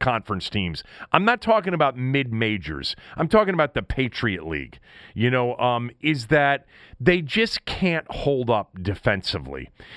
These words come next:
And then when you throw a lot of athleticism at that defen-, uh, at them defensively, it ends up being a problem. Colgate had a big first half lead,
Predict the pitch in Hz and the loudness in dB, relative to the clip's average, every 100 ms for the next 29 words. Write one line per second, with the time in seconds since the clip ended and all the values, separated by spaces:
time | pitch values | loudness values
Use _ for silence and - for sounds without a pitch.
0 | - - 147 156 151 160 156 156 - - | -6 0 2 4 2 0 0 -2 -2 -4
1 | 170 170 214 190 143 139 147 143 127 127 | 2 4 4 2 2 2 2 2 2 2
2 | 120 - 135 139 131 120 101 104 95 92 | 0 0 0 2 0 -2 -2 0 0 0
3 | 98 92 92 - 98 90 98 95 101 101 | -2 -2 -4 -2 -2 0 0 0 0 -2
4 | 107 95 87 - 98 90 98 82 87 82 | 0 0 -2 0 -2 -2 -6 -2 -2 -2
5 | - - - - 143 143 143 110 113 92 | -6 -18 -12 -2 0 0 0 -2 -2 -2
6 | 117 104 - 110 98 82 76 - - 226 | -2 -2 0 2 2 0 -6 -2 2 4
7 | 247 196 120 135 170 120 110 151 131 - | 2 -2 2 2 2 0 0 0 0 -2
8 | 147 - 127 139 123 87 113 143 76 | -2 0 2 2 0 -2 0 0 -4